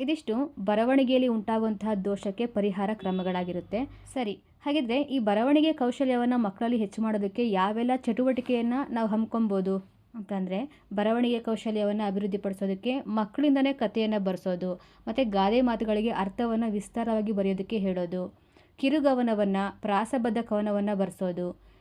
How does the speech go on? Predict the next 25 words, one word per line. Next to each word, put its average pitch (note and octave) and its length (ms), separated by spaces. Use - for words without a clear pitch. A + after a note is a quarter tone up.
ನಾಣ್ಣುಡಿಗಳ C4 720
ವಿಸ್ತರಣೆಯನ್ನ, G#3+ 760
ಒಗಟುಗಳನ್ನ A#3 800
ಅವ್ರ A3 140
ಕೈಲಿ A3 280
ಬರ್ಸೋದು, F#3 560
ಪ್ರಬಂಧ B3 440
ರಚನೆಯನ್ನ A#3+ 520
ಮಾಡ್ಸೋದು, F#3+ 680
ಟಿಪ್ಪಣಿಯನ್ನ A#3+ 640
ಬರ್ಸೋದು, F#3+ 640
ಪತ್ರ A3+ 260
ಲೇಖನವನ್ನ A#3 600
ಬರ್ಸೋದು, F#3+ 760
ದಿನಚರಿ C4 360
ಬರೆಯುವಂಥ A3+ 420
ಅಭ್ಯಾಸವನ್ನ G#3+ 600
ಮಾಡ್ಸೋದು, F3+ 720
ಪ್ರಶ್ನೆಗೆ B3+ 440
ಉತ್ತರಗಳನ್ನ A3 440
ಬರ್ಕೊಂಬನ್ನಿ G3+ 540
ಅಂತ F#3+ 220
ಹೇಳೋದು, F#3 640
ಸೃಜನಶೀಲ C#4 540
ಬರಹದ A3 340